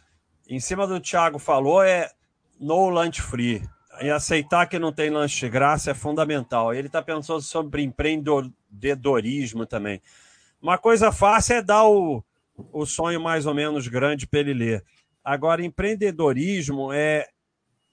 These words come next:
achar alguma coisa que as pessoas precisam e fazer melhor que os outros. Basicamente, é, quando eu falo que, o Thiago sabe disso, eu, eu passo vinte e quatro horas por dia pensando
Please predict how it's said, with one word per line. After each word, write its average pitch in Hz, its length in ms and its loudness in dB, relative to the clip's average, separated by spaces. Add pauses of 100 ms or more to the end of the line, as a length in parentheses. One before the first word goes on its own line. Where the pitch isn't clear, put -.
(220)
achar 151 460 -2
alguma 196 440 0
coisa 147 460 -4
que 147 100 -12
as 143 140 -10
pessoas 139 500 -10
precisam 160 680 -10
e 170 60 -10
fazer 160 380 -4
melhor 147 360 -2
que 151 120 -12
os 113 140 -10
outros. 101 440 -10
Basicamente, 139 920 -6 (760)
é, 123 280 -4 (360)
quando 208 240 4
eu 220 120 8
falo 139 580 4
que, 135 580 -4
o 139 140 -6
Thiago 226 520 2
sabe 175 380 -2
disso, 104 500 -8 (880)
eu, 147 240 -4
eu 156 160 -4
passo 160 540 -4
vinte 151 460 -8
e - 60 -12
quatro 185 420 0
horas 160 280 0
por 131 220 -8
dia 160 240 -6
pensando 151 680 -8